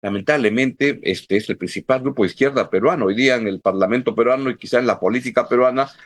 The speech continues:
pero que está lleno de gente como Vladimir Cerrón, condenado por la justicia ya un par de veces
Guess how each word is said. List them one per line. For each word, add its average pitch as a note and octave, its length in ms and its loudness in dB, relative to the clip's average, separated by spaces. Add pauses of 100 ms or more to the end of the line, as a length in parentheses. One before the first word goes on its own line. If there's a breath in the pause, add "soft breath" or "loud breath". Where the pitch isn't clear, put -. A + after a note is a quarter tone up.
(200 loud breath)
pero F3 400 0
que D#3+ 200 0
está C#3 220 0
lleno D3 320 2
de C3 120 2
gente C#3+ 380 0
como E3 280 2
Vladimir F#2+ 400 2
Cerrón, D3 460 -2
condenado A2+ 600 0
por G2 180 -2
la B2 100 4
justicia A#2+ 460 -2
ya A2 180 2
un A2+ 120 -2
par C3 180 2
de B2+ 100 2
veces C#3 340 -2